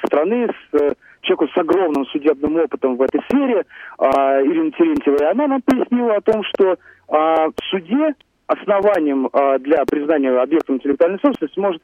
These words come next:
служить фотография, где именно основным, а, объектом фотографии является, ну, допустим, золотые ворота. Если же в кадр попадают люди, деревья, машины, то есть это, грубо говоря, городской пейзаж, то получается, это уже не основной объект, э,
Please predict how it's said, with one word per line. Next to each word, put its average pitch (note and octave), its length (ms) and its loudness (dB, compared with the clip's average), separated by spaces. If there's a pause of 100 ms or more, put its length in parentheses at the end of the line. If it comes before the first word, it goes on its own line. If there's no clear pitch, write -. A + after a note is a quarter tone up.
служить F#3+ 300 0
фотография, F#3 460 0
где D3 320 0 (260)
именно F#3 480 -2
основным, E3+ 640 0 (400)
а, B2+ 300 2
объектом C3+ 480 0
фотографии F#3 500 0
является, D3 960 0 (300)
ну, B3+ 80 0
допустим, F#3+ 400 0
золотые D#3 340 0
ворота. D3+ 400 2 (300)
Если G#3+ 340 -2
же F#3 140 0
в - 60 -10
кадр D#3+ 260 2
попадают E3 520 2
люди, F#3+ 420 -2
деревья, G3 520 -2
машины, G3+ 600 -2 (220)
то B3 100 0
есть - 120 0
это, - 100 0
грубо D#3+ 280 -2
говоря, D3+ 320 2
городской D3+ 400 0
пейзаж, A#2+ 320 -2 (260)
то - 120 -2
получается, G3 520 0
это G3+ 140 2
уже G3+ 160 0
не A3+ 120 -2
основной G#3 500 0
объект, D3+ 380 -2
э, B2+ 160 2